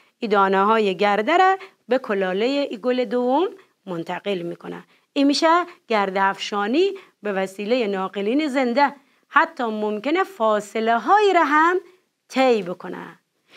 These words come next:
حالا انشاءالله شما در سالهای بعد خواهید خواند. در اینجی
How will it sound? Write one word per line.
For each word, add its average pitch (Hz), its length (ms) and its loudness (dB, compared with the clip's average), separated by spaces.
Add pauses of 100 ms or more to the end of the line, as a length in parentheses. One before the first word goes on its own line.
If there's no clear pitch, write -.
(140)
حالا 277 220 6
انشاءالله 247 480 0
شما 247 300 -4
در 214 140 -2
سالهای 196 460 -4
بعد 277 260 -2
خواهید 208 340 -4
خواند. 202 220 0 (380)
در 254 100 4
اینجی 392 420 6